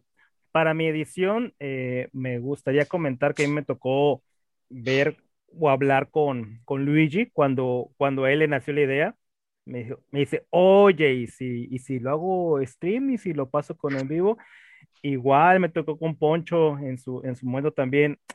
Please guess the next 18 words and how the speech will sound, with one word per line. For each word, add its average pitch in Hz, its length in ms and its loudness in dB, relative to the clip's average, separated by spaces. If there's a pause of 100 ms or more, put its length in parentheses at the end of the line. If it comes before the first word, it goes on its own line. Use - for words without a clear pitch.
(180)
"Oye, 165 260 0
se 139 160 -8
me 131 120 -12
hace 170 260 -6
que 170 120 -4
voy 156 240 2
a, 139 500 2 (100)
voy 127 200 -8
a 151 80 -2
dedicarme 147 420 -2
a 151 40 -4
streamear, 151 600 -6
porque 139 200 -8
fíjate 139 400 -8
que 117 300 -8
sí, 185 560 -8
que 117 100 -10
acá". 165 540 -4